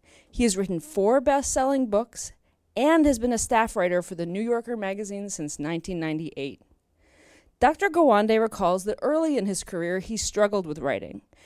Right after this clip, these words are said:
However, he has since earned two National Magazine Awards and the Lewis Thomas Award for Writing and Science.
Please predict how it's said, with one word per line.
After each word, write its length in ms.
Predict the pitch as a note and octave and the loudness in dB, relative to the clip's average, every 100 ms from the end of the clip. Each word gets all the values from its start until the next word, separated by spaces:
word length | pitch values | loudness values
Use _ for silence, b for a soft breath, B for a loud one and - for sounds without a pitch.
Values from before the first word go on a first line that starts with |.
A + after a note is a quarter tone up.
| b b | b b
However, 520 | - B3+ D#4+ D4 G#3+ | 2 6 6 6 0
he 160 | F3+ G#3+ | -2 0
has 100 | G3 | 0
since 400 | - - E4 D#4+ - | 0 0 0 -2 0
earned 320 | G#3 G#3+ G#3+ | 0 0 -2
two 280 | - D#4+ E4+ | 0 2 4
National 440 | D#4+ D4 C4 D4 | 2 -2 -2 -2
Magazine 480 | C4+ C4 C4 A3+ A3 | 0 0 -2 -2 -2
Awards 500 | G3+ G3+ G3+ G#3+ - - b b b _ A#3 | -2 -2 -2 -4 -12 -20 b b b _ -2
and 240 | C4 D4 | 0 2
the 80 | D4+ | 2
Lewis 340 | C4+ C4+ C4+ | 2 2 0
Thomas 380 | - A3+ A#3+ A#3 | 0 -2 -2 -2
Award 360 | B3+ A#3 A#3 A3+ | -2 0 -2 -4
for 200 | F3+ E3 | -6 -4
Writing 440 | F3+ G#3+ B3 B3+ | -2 -2 -2 -4
and 160 | F#3+ G3+ | -6 -6
Science. 760 | - D3+ C3 - D#3 - - | -4 -2 -4 -8 -14 -16 -18